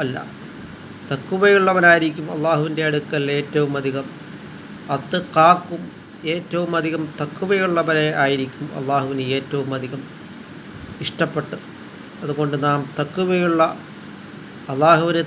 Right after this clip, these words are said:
തഖ്വ ചെയ്ത് നാം ജീവിക്കുവാനും തഖ്വ കൊണ്ട് നാം മുന്നേറുവാനും നാം ശ്രദ്ധിക്കുക. അതുകൊണ്ട് നാം "ഉമാറ ഉമ്മത്തി മാ ബൈന സിത്തീന വ സബഈന", എൻ്റെ ഉമ്മത്തിൻ്റെ ആവറേജ് പ്രായം വെറും അറുപതിൻ്റെയും എഴുപതിൻ്റെയും തുച്ഛമായ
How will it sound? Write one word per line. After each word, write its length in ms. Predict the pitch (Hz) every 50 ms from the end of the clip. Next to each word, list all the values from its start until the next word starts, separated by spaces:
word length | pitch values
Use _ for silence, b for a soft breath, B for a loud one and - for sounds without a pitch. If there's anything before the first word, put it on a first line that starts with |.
| - 175
തഖ്വ 280 | 160 156 - 202 196 220 185 190
ചെയ്ത് 220 | 190 190 185 180 170
നാം 160 | 175 170 165 160 147 -
ജീവിക്കുവാനും 720 | 147 156 170 196 175 180 - 156 160 160 156 156 156 156 - - - - - - - - - - - - - - - - - - -
തഖ്വ 320 | 139 135 - - 185 190 196 185 185
കൊണ്ട് 200 | 196 180 175 175 170
നാം 160 | 175 175 170 170 165
മുന്നേറുവാനും 720 | 160 160 170 190 214 214 196 190 175 185 175 175 170 175 165 165 170
നാം 100 | 170 165 151
ശ്രദ്ധിക്കുക. 560 | - - 165 156 151 180 170 - - 151 165 - - - -
അതുകൊണ്ട് 340 | - 151 139 151 147 143 139 143
നാം 140 | 139 139 143 151 143 - - - - - - - - - - - - - - - - - - - - 156 151 -
"ഉമാറ 380 | 165 143 151 151 160 165 165 160 165 175 190
ഉമ്മത്തി 420 | 170 180 185 185 - - - 180 170 170 165
മാ 100 | 170 170 165
ബൈന 280 | 160 156 170 165 156 165 160
സിത്തീന 480 | 151 - 151 147 - 170 160 160 156 160 156 151
വ 60 | 151 147
സബഈന", 540 | 151 - 160 147 151 156 156 151 147 139 147 151 - - - - - - - - - - - - - - 135
എൻ്റെ 200 | 131 143 147 156 156 151
ഉമ്മത്തിൻ്റെ 500 | 151 165 165 156 160 - 165 151 151 151 151 156
ആവറേജ് 400 | 160 151 165 165 170 170 151 160
പ്രായം 380 | 156 151 151 156 156 160 151 156 160
വെറും 240 | 156 151 147 151 151 156
അറുപതിൻ്റെയും 540 | 147 156 160 175 165 165 156 151 160 156 147 151
എഴുപതിൻ്റെയും 640 | 151 147 160 160 156 160 156 151 160 160 151 151 156 - - - - - - - - - - - - -
തുച്ഛമായ 580 | - 143 143 - - 196 196 190 190 180 175